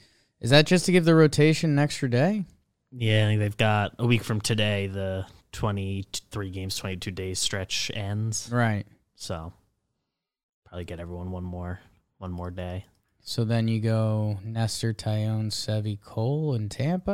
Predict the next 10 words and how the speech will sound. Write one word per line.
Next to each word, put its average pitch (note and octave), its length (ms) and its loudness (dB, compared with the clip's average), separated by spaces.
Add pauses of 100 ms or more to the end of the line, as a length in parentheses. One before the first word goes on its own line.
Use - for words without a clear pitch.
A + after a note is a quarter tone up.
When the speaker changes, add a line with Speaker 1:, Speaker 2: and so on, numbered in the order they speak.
(160)
Speaker 1:
All G#3 120 2
right. C#4 360 -2 (1120)
Speaker 2:
Uh, F#2+ 220 -4
does F#2+ 100 -10
that, F#2+ 220 -6
that G2+ 160 -4
gets - 200 -6
Nestor G2 380 -8
into F#2+ 160 -8
Tampa? G#2 540 -6